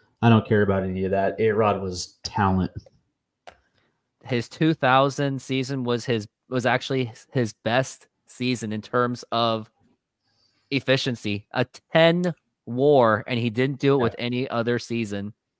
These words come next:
Speaker 2: including Yankees and Texas, and those were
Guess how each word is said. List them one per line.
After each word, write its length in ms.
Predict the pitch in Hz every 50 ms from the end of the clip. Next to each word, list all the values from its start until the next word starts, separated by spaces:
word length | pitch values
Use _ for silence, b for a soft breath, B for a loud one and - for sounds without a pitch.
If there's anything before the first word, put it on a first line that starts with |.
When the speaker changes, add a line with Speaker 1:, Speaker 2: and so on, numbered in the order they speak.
| _ -
Speaker 2:
including 500 | 120 113 - - 135 143 147 143 139 123
Yankees 520 | 113 123 127 139 147 143 151 147 147 127
and 120 | 131 131 120
Texas, 460 | - 123 123 117 - - 127 107 107
and 140 | 104 107 117
those 180 | 127 135 -
were 220 | - 135 127 123